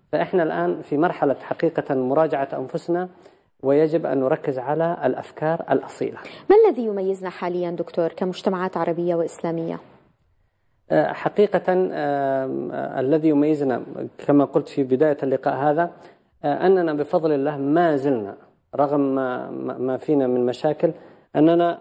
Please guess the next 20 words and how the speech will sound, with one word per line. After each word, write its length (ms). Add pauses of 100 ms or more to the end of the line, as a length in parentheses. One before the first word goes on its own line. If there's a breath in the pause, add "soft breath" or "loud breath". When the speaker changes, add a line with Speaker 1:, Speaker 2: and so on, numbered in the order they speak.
Speaker 1:
أفضل 380
من 140
غيرنا 380
فيما 280
يخص 320
الج-، 160
الجانب 500
الأخلاقي 520
أو 100
القيم 320
الأخلاقية. 520
Speaker 2:
نعم. 80 (340 loud breath)
Speaker 1:
ما 140
زلنا 280
أمم 300 (200)
متماسكة، 760 (600 loud breath)
آه، 540
ما 320
زلنا، 580
آه، 440